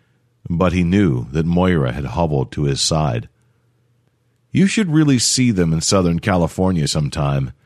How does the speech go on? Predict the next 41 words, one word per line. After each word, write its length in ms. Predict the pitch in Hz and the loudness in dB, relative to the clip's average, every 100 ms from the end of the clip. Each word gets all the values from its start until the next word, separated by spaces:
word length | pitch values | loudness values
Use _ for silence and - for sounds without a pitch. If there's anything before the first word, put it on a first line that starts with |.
| _ _ _ _ _ _ | _ _ _ _ _ _
he 120 | - | -10
said 260 | - 71 - | -4 -4 -2
conversationally, 960 | 78 67 67 - 73 - 65 62 60 - _ _ _ _ _ _ | -4 -4 -4 -2 -2 -2 -4 -4 -6 -12 _ _ _ _ _ _
as 120 | 78 | -4
if 100 | 78 | -4
the 80 | 73 | -4
figures 380 | - 85 78 71 | -2 0 0 -2
above 320 | 67 80 71 | 0 0 0
them 120 | 73 | -2
were 120 | 69 | -2
floating 440 | 69 92 85 76 67 | -4 0 0 0 -2
at 100 | 64 | -4
the 120 | 78 | -2
end 160 | 78 69 | -2 -4
of 100 | - | -6
kite 300 | - 80 - | -4 -4 -4
strings. 540 | - 64 58 - - _ _ _ _ _ _ _ - | -6 -6 -8 -10 -14 _ _ _ _ _ _ _ -4
"The 80 | 92 | 0
light 300 | 98 131 127 | 2 2 2
is 180 | 98 - | 2 0
so 340 | - 117 117 | 0 2 0
clear 320 | - 107 101 | 0 2 2
over 180 | 98 92 | 2 2
the 180 | 82 82 | 4 4
ocean, 400 | 87 - 85 80 | 2 0 -4 -2
you 100 | 73 | -4
can 160 | 65 | -6
pick 240 | 67 104 95 | -6 -4 0
out 180 | 85 - | -2 0
every 340 | 90 95 107 | -2 0 -2
detail 580 | 85 95 98 - 95 92 | 0 -2 -2 -2 -2 0
of 100 | - - | -4 -2
every 300 | 110 107 110 | -2 0 0
muscle 580 | 98 95 - 98 95 - - - - | 0 0 0 -2 -2 -6 -20 -20 -12
and 160 | - | -6
scale 580 | - - 104 95 98 95 | -4 -2 0 2 2 0
two 300 | 98 - 175 | -2 -2 0
miles 460 | 139 123 127 131 101 | 2 2 2 0 2
away. 500 | 92 87 67 104 - _ _ _ _ _ _ _ _ | 2 2 2 -2 -10 _ _ _ _ _ _ _ _
Just 380 | - 95 - - | -2 0 -2 -4
magnificent. 920 | 80 73 69 73 71 71 67 - | -2 -2 -2 -4 -4 -4 -6 -8